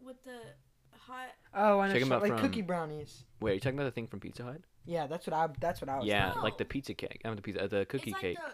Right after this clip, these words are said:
Speaker 1: the
Speaker 3: The, not cookie
Speaker 1: cookie,
Speaker 3: cake, but, like,
Speaker 1: cookie in a pan, skillet deal.
Speaker 2: That's exactly what we're talking
Speaker 3: Yeah.
Speaker 1: And then you put
Speaker 3: You
Speaker 1: ice
Speaker 3: put
Speaker 1: cream
Speaker 3: some
Speaker 1: on top.
Speaker 3: Oh,
Speaker 2: Oh.
Speaker 3: so like that, but with ice cream. Like,
Speaker 1: Yeah.
Speaker 3: like, what
Speaker 2: All right.
Speaker 3: kind of ice cream? Vanilla ice cream?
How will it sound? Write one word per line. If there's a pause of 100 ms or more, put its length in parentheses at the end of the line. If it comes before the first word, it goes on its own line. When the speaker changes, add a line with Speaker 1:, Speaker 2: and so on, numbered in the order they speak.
(120)
Speaker 1:
the
Speaker 3:
The,
not
cookie
Speaker 1:
cookie,
Speaker 3:
cake,
but,
like,
Speaker 1:
cookie
in
a (220)
pan,
skillet
deal. (180)
Speaker 2:
That's
exactly
what
we're
talking
Speaker 3:
Yeah.
Speaker 1:
And
then
you
put
Speaker 3:
You
Speaker 1:
ice
Speaker 3:
put
Speaker 1:
cream
Speaker 3:
some
Speaker 1:
on
top. (280)
Speaker 3:
Oh, (340)
Speaker 2:
Oh.
Speaker 3:
so
like
that,
but
with
ice
cream. (160)
Like,
Speaker 1:
Yeah. (100)
Speaker 3:
like,
what
Speaker 2:
All
right.
Speaker 3:
kind
of
ice
cream?
Vanilla
ice
cream?